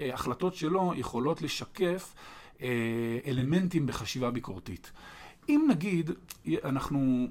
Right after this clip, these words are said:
מדמיינים רופא שמקבל חוות דעת רפואית שאותה כתב רופא אחר לגבי איזשהו פציינט. אם הרופא הזה,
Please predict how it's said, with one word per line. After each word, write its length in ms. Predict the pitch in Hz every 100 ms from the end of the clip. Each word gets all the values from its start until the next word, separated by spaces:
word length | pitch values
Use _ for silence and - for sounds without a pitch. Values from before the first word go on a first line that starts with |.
| -
מדמיינים 440 | 139 131 143 175
רופא 400 | 185 127 - 131 104
שמקבל 480 | - 117 120 151 202
חוות 280 | 165 165 156
דעת 240 | 143 139
רפואית 480 | 127 - 131 127 -
שאותה 840 | - 110 107 107 107 127 190 185 180
כתב 340 | - 160 151 139
רופא 360 | 127 123 - 127
אחר 320 | - 120 98
לגבי 340 | 92 107 120
איזשהו 280 | 104 104 101
פציינט. 480 | - - 101 92 - - - - - - - -
אם 220 | 254 285
הרופא 280 | 311 180 -
הזה, 480 | 202 175 135 113 117